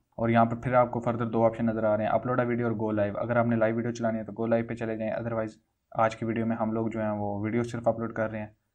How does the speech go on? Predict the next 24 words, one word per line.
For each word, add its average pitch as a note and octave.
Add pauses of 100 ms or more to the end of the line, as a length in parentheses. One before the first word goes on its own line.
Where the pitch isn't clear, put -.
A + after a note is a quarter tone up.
(180)
तो A2
यहाँ A2
से G#2+
अपलोड A2
वीडियो A2
पे A#2
क्लिक G#2+
करना A#2+
है। - (360)
Then A#2
आपके A2+
पास A#2
कुछ A#2
इस -
तरह A#2+
का A#2
जो A2
है G#2+
वो G#2
बॉक्स G#2
आ G#2+
जाएगा, A2 (760)
यहाँ G#2
अपलोड G#2